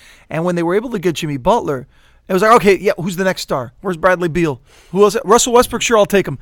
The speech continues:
Chris Paul, whatever." You know, you, e-, everybody's thinking that kind of attitude. And I get it. That's what we've grown accustomed to with Riley. Not many people are saying, "All right, wh-, where's the, where's the kid who can shoot and it's got a little toughness, a little swag?" You know, no,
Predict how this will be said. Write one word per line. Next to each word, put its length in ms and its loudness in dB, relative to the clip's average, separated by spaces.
Chris 160 -2
Paul, 280 2
whatever." 380 2
You 80 0
know, 80 2
you, 320 -6
e-, 80 2
everybody's 560 -2
thinking 300 -6
that 480 -2
kind 340 -6
of 80 0
attitude. 360 -2
And 20 -2
I 60 -2
get 240 0
it. 160 -2
That's 180 -6
what 100 -10
we've 200 -8
grown 180 -4
accustomed 440 -6
to 100 -6
with 120 -8
Riley. 460 -2
Not 480 -4
many 300 -4
people 360 -6
are 60 -2
saying, 200 -6
"All 60 -4
right, 140 -6
wh-, 280 -16
where's 200 -10
the, 220 -10
where's 120 -8
the 100 -14
kid 140 -12
who 80 -12
can 120 -18
shoot 340 -6
and 180 -16
it's 80 -18
got 120 -6
a 0 -
little 140 -6
toughness, 380 -8
a 60 -12
little 100 -8
swag?" 480 -6
You 60 -12
know, 80 -16
no, 200 -18